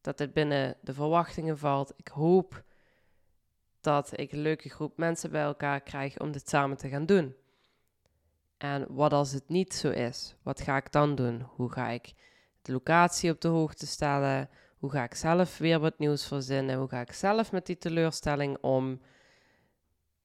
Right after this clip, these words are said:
Allemaal wat als naar de negatieve kant. Maar waar ik niet aan had gedacht, was: wat als het wel lukt? Wat als er wel een leuke groep mensen zich aanmeldt?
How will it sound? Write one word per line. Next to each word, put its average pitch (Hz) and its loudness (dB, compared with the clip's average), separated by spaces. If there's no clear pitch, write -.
Allemaal 196 6
wat 180 6
als 175 4
naar 147 0
de 143 -6
negatieve 143 -2
kant. 165 2
Maar - 0
waar 202 10
ik 190 6
niet 226 4
aan 226 8
had 156 4
gedacht, 139 0
was: 160 2
wat 147 4
als 147 4
het 190 -8
wel 214 8
lukt? - 2
Wat 175 2
als 175 -2
er 175 -12
wel 208 6
een 170 0
leuke 160 2
groep 151 -8
mensen 143 -2
zich 147 -6
aanmeldt? 135 -4